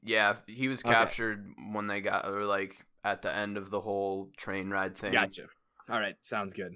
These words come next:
Speaker 2: All right, so there, Luffy's wrecking shit, just going ahead of everyone, as
Speaker 1: Yeah.
Speaker 2: per usual.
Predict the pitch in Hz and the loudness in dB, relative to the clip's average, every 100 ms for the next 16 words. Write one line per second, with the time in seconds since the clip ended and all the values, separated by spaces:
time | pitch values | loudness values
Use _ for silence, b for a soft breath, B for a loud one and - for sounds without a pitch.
0 | - 90 80 - 113 101 95 - 113 107 | -12 -14 -14 -12 -10 -8 -8 -4 -2 -2
1 | 107 104 113 139 120 135 117 123 117 123 | -6 -12 2 4 6 4 6 6 6 2
2 | 117 - 113 - 113 101 110 110 104 110 | 2 2 2 0 -6 -2 2 2 2 2
3 | 107 104 104 101 101 101 98 - _ 120 | 2 0 -2 -2 -2 -2 -4 -14 _ 6
4 | 113 104 104 107 107 101 104 104 | 6 6 4 2 0 -2 -4 -6